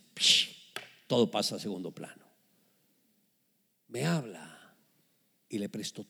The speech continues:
toda la atención a ella. No solamente lo hago con mi esposa, lo hago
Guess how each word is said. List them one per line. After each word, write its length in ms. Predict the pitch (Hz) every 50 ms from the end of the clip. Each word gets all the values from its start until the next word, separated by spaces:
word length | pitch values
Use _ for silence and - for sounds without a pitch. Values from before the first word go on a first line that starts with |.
| _ _
toda 520 | - 123 120 123 131 127 123 120 127 127 139 -
la 120 | 127 101
atención 800 | 90 - 95 87 85 - - - - 95 92 90 95 95 95 - -
a 160 | - - -
ella. 320 | - - - - - - - _ _ _ _ _ _ _ _ _ _ _ _ _ _ _ _ _ _ _ _ _ _ _ _ _ _ _ _ _ _ _ _ _ _ _ _ _ _ _ -
No 140 | 131 143 -
solamente 400 | - 147 147 147 147 117 135 127
lo 80 | 139
hago 100 | 139 123
con 80 | 127 131
mi 60 | 123
esposa, 400 | - - - - 123 - - - - - _ _ _ _ _ _ _ _ _ _ _ _ _ _ _ _ _ _ _ _ _ _ _ _ _ _ _ _ _ _ _ _ _ _ _ _ _ _ _ _ _ _ _ _ _ _ _ _ _ _ _ _ _ _ _ _ _ _ _ _ _ _ _ _ _ _ _ _ _ _ _ _
lo 200 | 95 98 101 113
hago 440 | 117 123 117 110 107 107 - - -